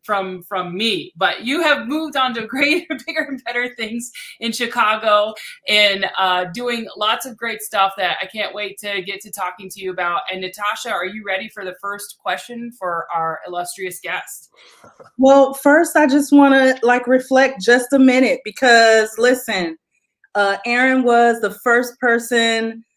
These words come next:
Speaker 2: um, of the, uh, Iraq Veterans Against War, um, or, you know, About Face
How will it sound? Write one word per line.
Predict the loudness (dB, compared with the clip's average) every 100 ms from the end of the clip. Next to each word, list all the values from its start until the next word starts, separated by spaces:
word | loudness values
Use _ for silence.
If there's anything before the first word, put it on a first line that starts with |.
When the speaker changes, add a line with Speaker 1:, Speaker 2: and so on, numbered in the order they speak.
| _ _ 0
Speaker 2:
um, | 2 0 -2 -6 2
of | 4 4 4 4
the, | 4 4 0 -2 -12 -12
uh, | -6 -4 -2
Iraq | -2 -2 -2
Veterans | -2 0 0 -4
Against | -4 -4 -4 -6
War, | 0 4 6 6 4 0 -8 _ _ _ -6
um, | 0 2 2 0 -2 -6 -2
or, | 0 0 0
you |
know, | -2 -2
About | -2 0 2 0 -2
Face | 0 0 0 -4